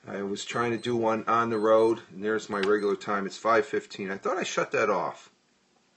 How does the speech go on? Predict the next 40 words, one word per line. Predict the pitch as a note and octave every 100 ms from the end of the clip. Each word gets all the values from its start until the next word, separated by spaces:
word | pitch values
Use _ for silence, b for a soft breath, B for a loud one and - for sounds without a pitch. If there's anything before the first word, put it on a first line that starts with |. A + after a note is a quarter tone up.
| _ _
Five | - C3 C3+
fifteen | C#3+ - - B2+ A2+ G#2 - _ b b b b b b b b b b _ C#3+
A | C#3 C3
M. | G2+ G2+ G2+ - -
I, | A#2
that's | A#2 B2 -
the | A2
normal | A2+ B2 A#2+ G#2+
time | - A2+ A2
I |
have | G#2 G#2
my | G2
alarm | F#2+ G2+ G2+
set | - F#2
up, | F2 E2+
but | F2
I'm | - B2+
usually | F3 - G#2
up | G2 -
about | F2 - - -
a | F2
half | - G#2 G2+
hour | G#2 G2 F#2
to | E2+
forty-five | - G2 G2 - F2+ E2+
minutes | F2+ F2+ - - - _ _ -
before | F#2 - G2 F2+
that | F2 -
for | -
some | - F2 E2+
reason. | F2 F2 E2+ E2 b b b b
Again, | G2+ A#2 G2
those | F#2+ F2+
farmer | - A2+ A#2+ A#2 F#2+
hours | F#2+ G2 G2 F#2+
that, | G#2 F#2+ F2+ F#2
um, | F#2 F2+ F2 _ _ _ -
yeah, | B2+ A#2+
wow, | G#2 A2+ G#2 F#2+ -
yeah. | G2+ G#2